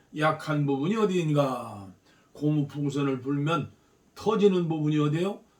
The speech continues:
제일 약한 부분이요. 에, 믿음으로 산다면서도 가장 약한 부분, 에, 그걸 마귀라는 놈은 터뜨리는 것이죠. 에, 그래서 우리는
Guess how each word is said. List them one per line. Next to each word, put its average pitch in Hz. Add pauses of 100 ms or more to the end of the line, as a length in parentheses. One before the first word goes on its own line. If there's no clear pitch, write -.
(120)
제일 135
약한 135
부분이요. 110
에, -
믿음으로 135
산다면서도 139 (360)
가장 160
약한 165
부분, 180 (520)
에, 113
그걸 156
마귀라는 139
놈은 175 (260)
터뜨리는 156
것이죠. 123 (420)
에, 117 (140)
그래서 127
우리는 127